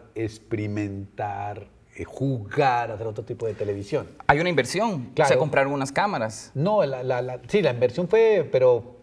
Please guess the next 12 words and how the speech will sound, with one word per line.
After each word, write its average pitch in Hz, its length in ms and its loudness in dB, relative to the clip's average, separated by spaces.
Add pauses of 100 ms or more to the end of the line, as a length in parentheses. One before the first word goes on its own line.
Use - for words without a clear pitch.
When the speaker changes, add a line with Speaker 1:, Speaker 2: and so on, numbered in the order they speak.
Speaker 1:
yo 143 140 2
compré 180 260 0
cámaras 160 580 0
de 107 80 0
ese 131 120 0
tiempo 156 320 -2
rebaratas 123 640 0
y 117 140 0
hoy, 123 180 2
por 131 240 -8
ejemplo, 107 220 -2
uno, 123 140 -4